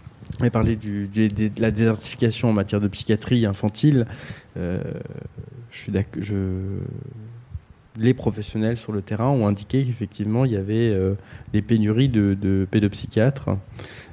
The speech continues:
et, euh, d'accès à la psychiatrie, en ma-, enfin, des soins en matière de santé mentale. Mais je, il y a quelque chose qui m'a beaucoup traversé l'esprit quand même concernant les adolescents complexes, qu'on met à l'hôtel par exemple,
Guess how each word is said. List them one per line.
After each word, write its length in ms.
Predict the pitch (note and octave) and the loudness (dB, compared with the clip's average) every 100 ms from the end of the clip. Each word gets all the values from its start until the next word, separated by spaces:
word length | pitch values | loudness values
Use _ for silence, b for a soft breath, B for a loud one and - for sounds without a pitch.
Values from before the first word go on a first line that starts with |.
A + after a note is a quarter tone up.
| - | 0
et, 280 | G#2+ A#2 G#2+ | 4 6 6
euh, 300 | F2+ F2+ F#2+ | 6 4 2
d'accès 320 | F#2 F#2+ - | 0 0 2
à 20 | |
la 100 | A#2 | 4
psychiatrie, 640 | G#2 - A2 G#2 - C3 B2 | 2 0 -4 -4 -2 2 2
en 80 | G#2 | 2
ma-, 240 | G2+ F2 | 0 -2
enfin, 300 | G2 - - F#2+ | -4 -8 -10 -6
des 120 | G2+ | -6
soins 420 | F#2+ A#2+ A#2 G2+ F#2 - - - G2 | -2 0 2 0 -6 -12 -20 -16 -6
en 40 | |
matière 280 | G2+ G2+ G#2+ | -4 0 0
de 60 | |
santé 280 | G2 G2 F#2 | 0 -4 0
mentale. 500 | G2 F#2+ G#2 A2+ C#3 C#3 B B B B B B - | 0 0 2 2 2 -2 B B B B B B 4
Mais 140 | A#2+ | 4
je, 460 | A#2+ A2+ A2 G#2+ G#2+ - - - - | 6 6 8 8 6 0 -16 -16 -4
il 80 | A#2 | 2
y 40 | |
a 60 | C3+ | 4
quelque 280 | C#3+ B2 C3 | 4 4 6
chose 240 | C#3 D3 | 6 4
qui 160 | - A#2+ | 4 6
m'a 220 | A2 G#2+ | 6 6
beaucoup 340 | A2+ C3 D3+ | 4 2 2
traversé 420 | - B2 A#2 - | 2 4 4 4
l'esprit 320 | B2 B2 - C3+ | 2 2 0 2
quand 120 | A#2 | 4
même 360 | B2 A#2+ G2+ G#2 - | 6 6 4 2 -2
concernant 360 | A#2 A2 A2+ A2 | -2 0 4 4
les 200 | G#2+ A2 | 6 6
adolescents 460 | A2 A2+ A2 A2+ | 6 4 4 2
complexes, 580 | - C3 D#3+ F3 - - - - - - - - - - B B B B - | 2 2 4 4 0 -8 -10 -12 -16 -14 -12 -12 -14 -16 B B B B -6
qu'on 160 | - G#2 | 4 8
met 180 | G#2+ | 8
à 40 | G#2+ | 8
l'hôtel 380 | A2 G#2+ C#3 C#3 | 6 4 4 4
par 140 | A2 | 4
exemple, 420 | A2+ C#3+ D3+ - | 4 2 2 -2